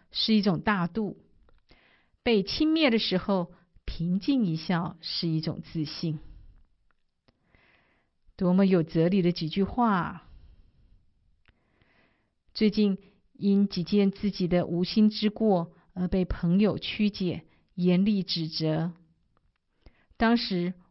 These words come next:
为自己辩解不通的反应竟然是恼羞成怒，大声吼骂回去，哪里还曾想到要微微一笑、平静一笑、坦然一笑呢？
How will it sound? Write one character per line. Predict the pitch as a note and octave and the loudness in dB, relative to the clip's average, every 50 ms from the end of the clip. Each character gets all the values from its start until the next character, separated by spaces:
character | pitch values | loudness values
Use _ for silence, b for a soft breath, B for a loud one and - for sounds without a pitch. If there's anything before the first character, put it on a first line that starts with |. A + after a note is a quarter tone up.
| b | b
为 | - G3 F#3+ | -2 -2 -2
自 | F#3+ - - F3 | -2 -2 -6 -6
己 | - F3 E3+ | -4 -4 -4
辩 | D#3+ G#3 G#3+ G3 F3+ | 0 2 2 4 2
解 | - - D#3 - | 2 0 -4 -4
不 | - F3+ | -4 -4
通 | F#3 - - G3+ G3 | -4 -2 0 2 2
的 | G3 F#3+ | 2 2
反 | - - F#3+ D#3 E3 F3 | 0 0 0 0 2 2
应 | G3 F#3+ F3+ E3+ | 0 0 0 -2
竟 | - - G3 F#3 | -2 -2 0 0
然 | F3 D#3+ D#3+ E3+ | 2 2 0 -2
是 | - - G3 E3+ - - - | -2 -2 -2 -4 -4 -6 -6
恼 | E3+ E3+ D#3+ D#3 - | -4 -4 -4 -4 -6
羞 | E3 - - F#3+ F3+ F3 | -10 -6 -2 0 0 0
成 | F3 - - - E3+ D#3+ D#3+ F3 | 0 -2 -2 -2 0 0 2 2
怒， | F#3+ G3+ F#3 F3 b b b b b b b b _ _ | 2 2 0 -2 b b b b b b b b _ _
大 | _ - G#3 F#3+ F3 E3+ | _ 0 0 2 0 0
声 | - - - F#3+ F#3+ F#3+ | -2 0 0 0 0 0
吼 | - - F3+ D#3 | -2 -2 -4 -4
骂 | - E3 E3+ D#3+ D#3 | -4 -4 -6 -6 -6
回 | - - D#3 F3 | -8 -8 -8 -8
去， | - - - - F3 D#3 D#3+ - - _ _ b b b b b b b b _ | -8 -8 -6 -6 -6 -6 -8 -10 -16 _ _ b b b b b b b b _
哪 | - G#3 G3 F#3 F#3+ | -2 0 2 2 4
里 | G#3 A3 G#3 | 4 4 4
还 | F#3 E3 F#3+ F#3 | 4 4 2 2
曾 | F#3+ - A3+ G#3+ | 4 4 2 2
想 | - - F#3 D#3 D#3+ | 4 2 2 2 2
到 | F3+ F#3+ F#3 | 2 2 2
要 | F#3 F#3 F3+ F3+ F3 F3+ - - _ | 4 2 2 2 0 -2 -6 -12 _
微 | - E3+ D#3+ E3 D#3+ E3+ | -6 -2 0 2 2 2
微 | F3 F#3 F#3+ F#3+ G3 | 2 2 2 2 2
一 | G3 G3 F#3 | 2 0 -2
笑、 | F3 - - - G#3 F#3+ F#3 E3+ E3 D#3+ D#3+ b b b b b _ | -4 -6 -4 -2 0 0 0 0 -2 -6 -10 b b b b b _
平 | - - - E3 E3+ F3 F#3 | -8 -2 0 2 2 2 2
静 | - - A3+ G#3+ G3+ F3+ | 0 0 0 0 0 0
一 | E3+ E3+ | -2 -4
笑、 | E3+ - - G3+ G3 F#3 F3 E3 D#3+ b b b b b b _ _ _ _ | -6 -6 -2 -2 0 0 -2 -4 -6 b b b b b b _ _ _ _
坦 | - - - F#3 E3+ E3 E3+ D#3+ | -8 -4 0 0 0 0 0 -2
然 | D#3 E3 E3 E3+ F3+ | -2 -2 -2 0 0
一 | G3+ G#3 | 0 0
笑 | G3 - - G3 F3 E3 | -2 0 0 0 0 2
呢？ | D#3+ D#3+ D#3+ D#3+ D#3+ D#3+ - | 0 0 0 -2 -2 -4 -6